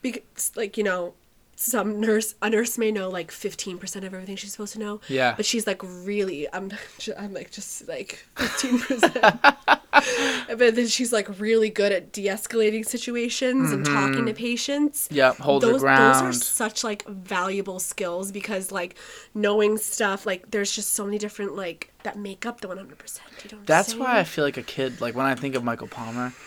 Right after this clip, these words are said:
Speaker 2: he's gonna be such a good nurse
Speaker 1: Right.
Speaker 2: 'cause he just, like, is the situation handling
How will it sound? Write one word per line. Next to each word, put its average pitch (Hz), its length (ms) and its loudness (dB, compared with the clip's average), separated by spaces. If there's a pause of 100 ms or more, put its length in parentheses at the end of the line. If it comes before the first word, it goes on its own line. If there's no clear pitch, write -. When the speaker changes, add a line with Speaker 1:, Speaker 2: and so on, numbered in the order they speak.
(240)
Speaker 2:
he's 156 120 0
gonna 226 100 4
be 190 60 0
such - 180 -6
a 139 40 -8
good 135 220 0
nurse 151 500 -2
Speaker 1:
Right. 131 100 -2
Speaker 2:
'cause 117 200 -2
he 131 200 0
just, 123 340 -2
like, 123 300 6
is 120 260 -4
the 120 120 -4
situation 123 760 -2
handling 113 1000 -4